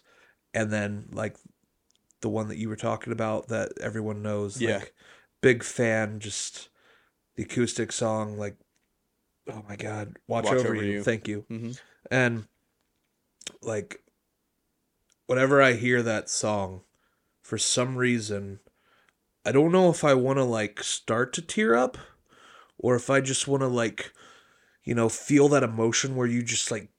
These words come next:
Speaker 1: get really into the song, but
Speaker 2: Yeah.
Speaker 1: like, you're not, like, you're not screaming it, but, like, you're
Speaker 2: Belting it.
Speaker 1: belting it out with, like,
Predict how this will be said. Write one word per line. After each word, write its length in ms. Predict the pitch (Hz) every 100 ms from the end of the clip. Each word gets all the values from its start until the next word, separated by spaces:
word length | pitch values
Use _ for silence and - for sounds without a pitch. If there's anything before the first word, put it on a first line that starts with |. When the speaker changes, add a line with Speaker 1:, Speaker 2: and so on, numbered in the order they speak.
| -
Speaker 1:
get 220 | 139 -
really 600 | - 104 104 117 120 127 117
into 400 | 107 107 113 117
the 120 | 107
song, 720 | 104 - 113 104 110 113 120 117
but 180 | 123 107
Speaker 2:
Yeah. 60 |
Speaker 1:
like, 260 | 110 104 - -
you're 160 | 120 123
not, 280 | 143 160
like, 420 | 151 127 - - - _ _ _ _ -
you're 120 | 147
not 140 | 185
screaming 720 | - - - 139 143 139 113 101
it, 220 | 101 -
but, 220 | - 117 110
like, 500 | 110 104 - - - _ _ -
you're 440 | 123 139 131 110 - _ _ _ _ _ -
Speaker 2:
Belting 520 | 120 131 127 123 107
it. 20 |
Speaker 1:
belting 540 | 147 165 165 - 160
it 180 | 151 139
out 380 | - 127 127 117
with, 360 | 127 120 - -
like, 320 | 120 104 -